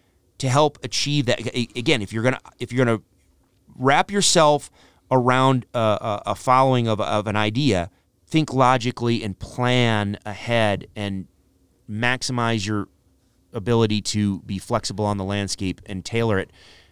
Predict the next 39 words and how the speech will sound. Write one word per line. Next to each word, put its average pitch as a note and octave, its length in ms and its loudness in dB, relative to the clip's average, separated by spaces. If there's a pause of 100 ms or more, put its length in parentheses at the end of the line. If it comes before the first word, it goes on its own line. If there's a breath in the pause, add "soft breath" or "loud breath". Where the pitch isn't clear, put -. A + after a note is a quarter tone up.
(120 soft breath)
I F#2+ 80 -8
think A2+ 260 -4 (240)
more A2+ 380 2
and A2 100 0
more, A2 240 2
fo-, - 220 -4
especially F3 460 2
when E3+ 120 4
we D3+ 100 2
have C3 240 0
changes B2+ 440 -2
in, A2+ 160 -4
in, G#2+ 340 -8 (120)
like, G#2 280 -8
season A2+ 320 0
structure G#2 320 -4
this A#2 180 -2
year. G2+ 100 -2 (200 loud breath)
I D3+ 100 2
think F#3+ 220 0
a B2 80 -2
lot B2 240 4
of A#2+ 60 -8
people, B2 460 -2 (800)
I C#3+ 80 2
think F3+ 120 4
it's F3+ 80 2
gonna D3+ 120 0
take C#3+ 160 2
about B2 180 2
three B2+ 200 0
years A2+ 320 2
for G2+ 120 -10
people G#2 280 -8
to G2 60 -6
get, G2+ 220 -4 (720)
um, F#2 540 -6 (560)
lined G#2+ 340 4
out G#2 220 2